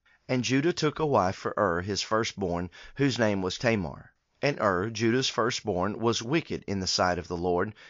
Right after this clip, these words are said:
and the Lord slew him. And Judah said unto Onan, "Go in unto thy brother's wife, and marry her, and raise up seed to thy brother."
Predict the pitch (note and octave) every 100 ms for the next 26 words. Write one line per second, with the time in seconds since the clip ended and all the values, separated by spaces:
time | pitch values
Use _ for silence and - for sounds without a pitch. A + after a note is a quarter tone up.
0 | - - A#2 G#2+ A2+ C#3+ G#2 - C#3 C3
1 | F#2+ E2 - _ _ _ _ - - D#3
2 | D3+ D3+ D3+ B2+ C3 A#2+ G#2+ A#2 A2 A2+
3 | G#2 A#2+ C3+ A2 D2 - - - - A#2+
4 | B2 D#3+ B2+ G2+ B2+ A2+ A2+ G#2+ G#2 G#2
5 | G2+ C#3 G#2+ F2+ E2 F2 - A2+ A2+ C3
6 | A2+ F2+ D2+ - A#2 A2+ G#2 G#2+ B2+ C#3
7 | C3+ - A2+ E2+ F2+ - _ - F#2 F2
8 | F2+ C3 - E2+